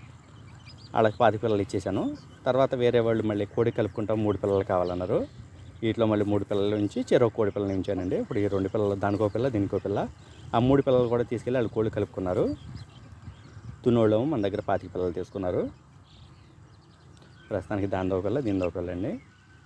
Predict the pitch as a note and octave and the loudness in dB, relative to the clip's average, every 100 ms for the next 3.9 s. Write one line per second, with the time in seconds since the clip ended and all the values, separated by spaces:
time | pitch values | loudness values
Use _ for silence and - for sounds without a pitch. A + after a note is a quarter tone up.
0 | - - - - - - - - - _ | -20 -20 -20 -20 -20 -20 -20 -20 -20 _
1 | _ _ - - - _ _ - A2 G2+ | _ _ -20 -20 -20 _ _ -8 -2 2
2 | F#2 F#2+ G2+ G2 F#2 G#2 F#2+ F2+ E2+ F2 | 4 4 4 2 0 0 0 0 -2 -4
3 | F2+ G2+ F#2+ G2 F#2+ F#2+ - F#2+ E3 | -2 0 2 0 -2 -4 -6 -4 -4